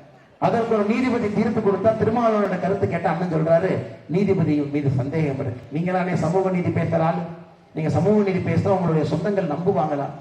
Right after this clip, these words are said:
அண்ணல் அம்பேத்கர் ஐயாவுடைய கனவு என்னங்க? அவருடைய கனவை இன்னைக்கு இந்தியாவிலே நனவாக, நனவாக்கி கொண்டிருக்கக்கூடிய ஒரே ஒரு தலைவர் மோடி ஐயா. உதாரணத்துக்கு பாருங்க,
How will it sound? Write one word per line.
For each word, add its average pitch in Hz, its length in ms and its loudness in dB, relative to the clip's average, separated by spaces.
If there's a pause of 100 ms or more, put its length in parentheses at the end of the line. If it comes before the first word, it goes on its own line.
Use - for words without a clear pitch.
(1160)
அண்ணல் 202 280 2
அம்பேத்கர் 208 540 0
ஐயாவுடைய 180 460 2
கனவு 175 340 0
என்னங்க? 143 280 -4 (760)
அவருடைய 208 480 2
கனவை 254 400 2
இன்னைக்கு 208 360 0
இந்தியாவிலே 226 580 2
நனவாக, 240 720 2
நனவாக்கி 254 500 2
கொண்டிருக்கக்கூடிய 226 540 0
ஒரே 214 360 4
ஒரு 262 260 2
தலைவர் 202 360 2
மோடி 170 240 0
ஐயா. 143 200 -6 (680)
உதாரணத்துக்கு 226 600 2
பாருங்க, 165 260 0